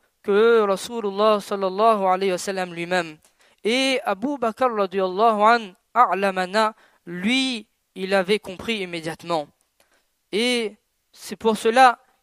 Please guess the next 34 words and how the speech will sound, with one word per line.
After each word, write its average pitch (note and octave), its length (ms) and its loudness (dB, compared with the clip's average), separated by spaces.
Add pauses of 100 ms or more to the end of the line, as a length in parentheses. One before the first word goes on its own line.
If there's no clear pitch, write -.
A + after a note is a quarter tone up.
(100)
qu'il F#3+ 180 -12
s'était G3 320 -6
mis G3+ 220 -4
à F#3 80 0
pleurer. F3+ 420 -2 (360)
Puis C#4 120 -2
le C4 100 2
prophète C4 360 0
sallallahu A3+ 560 4
alayhi A3+ 560 2
wa G3+ 100 2
sallam, G3 480 0 (240)
c'est-à-dire A3 480 -4
que C4 300 2 (340)
le, F3+ 100 -6 (140)
euh, D#2+ 380 -8
Abu G3+ 260 -4
Bakr A#3 300 2
radiyallahu A3+ 500 2
anhu, A#3 140 2
il G#3 80 0
a G#3 80 0
compris B3 420 -6 (300)
que B3 520 4
s-, - 440 -14 (520)
lorsque A3 360 -2
Allah A#3 320 4
subhanahu A#3+ 180 -2
wa A3 40 -2
ta'ala A#3 220 0
a A3 40 0
donné A3 240 -2
le A3 100 0
choix, B3+ 320 4